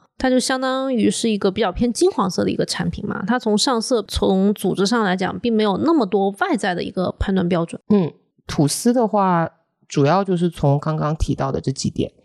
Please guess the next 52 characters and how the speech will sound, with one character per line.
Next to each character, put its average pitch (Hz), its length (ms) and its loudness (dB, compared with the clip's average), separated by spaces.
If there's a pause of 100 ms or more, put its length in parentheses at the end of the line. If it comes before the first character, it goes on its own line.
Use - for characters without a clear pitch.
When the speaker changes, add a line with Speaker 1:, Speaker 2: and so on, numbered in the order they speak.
Speaker 1:
就 - 100 2
是 349 120 6
没 214 160 4
有 247 120 2
必 240 140 -6
要 208 160 0
太 - 640 -2 (200)
纠 240 180 2
结 190 220 0
它 190 220 0
的 - 380 -2 (140)
膜 196 320 6
啊， 208 220 2
或 208 220 2
者 180 40 0
是 180 160 -2
酵 269 240 0
母 175 220 -2
的 - 600 -4
东 190 200 2
西， - 220 -4
因 240 120 4
为 277 60 6
Speaker 2:
哎， 247 160 2
我 190 100 4
有 190 80 2
个 190 80 0
问 214 140 0
题， 196 100 0
就 220 120 2
是 240 100 4
手 170 200 0
套 247 140 -2
膜 196 160 4
这 185 80 0
个 214 80 2
事 214 120 -4
情 175 160 2
其 175 100 0
实 170 140 2
比 170 120 -2
较 180 180 0
偏 185 360 -2
技 233 220 2
术 170 200 2
方 151 260 -2
向， 165 200 0
消 226 160 -2
费 240 120 2
者 175 120 0
其 151 160 -4
实 175 320 2